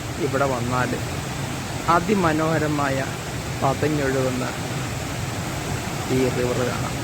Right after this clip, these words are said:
ഇപ്പം മഴയുടെ കുറവ്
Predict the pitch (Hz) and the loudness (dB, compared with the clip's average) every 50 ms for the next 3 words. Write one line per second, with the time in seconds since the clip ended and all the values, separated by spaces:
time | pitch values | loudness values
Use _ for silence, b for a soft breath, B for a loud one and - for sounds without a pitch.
0 | - - - - - - 123 - - - - - - - - - - - - - | -4 -4 -4 -4 -4 -4 -4 -4 -4 -4 -4 -4 -4 -4 -4 -2 -2 -2 -2 -2
1 | - - - - - - - - - - - 131 - - 139 135 127 - - - | -2 -2 -4 -2 -2 -2 -2 -4 -2 0 0 0 2 2 2 2 2 0 -2 -4
2 | - - - - - - - - - - 139 139 139 139 143 143 147 151 156 156 | -4 -4 -4 -4 -4 -4 -4 -4 -2 -2 0 2 4 4 4 4 4 4 4 4
3 | 151 143 143 139 139 139 - - - - - - - - - - - - - - | 4 4 2 0 0 -2 -4 -6 -6 -6 -6 -6 -6 -6 -6 -6 -6 -6 -6 -6
4 | - - - - - - - - - - - - - - - - - - - - | -6 -4 -4 -4 -4 -4 -4 -4 -4 -4 -4 -4 -4 -2 -2 -2 -2 -2 -2 -2
5 | - - - 156 147 135 147 165 | -2 0 2 2 4 6 6 4